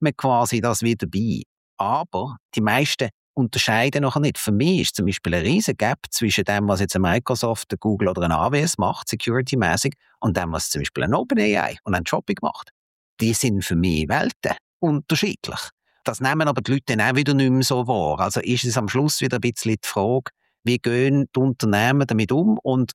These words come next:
sagen sie sich, ich kann das jetzt machen. Wir haben zum Beispiel bei uns in der Kanzlei, haben wir, die wir im Moment jetzt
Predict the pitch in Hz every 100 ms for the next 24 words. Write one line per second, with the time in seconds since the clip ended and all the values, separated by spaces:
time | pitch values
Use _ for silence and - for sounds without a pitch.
0 | _ - 131 139 170 127 139 135 135 139
1 | - - _ _ 117 - - 117 110 117
2 | - - - 85 143 165 156 117 98 104
3 | 110 104 98 - 101 - 143 143 - 107
4 | 110 104 - - 92 98 95 92 90 -
5 | 107 95 92 95 - -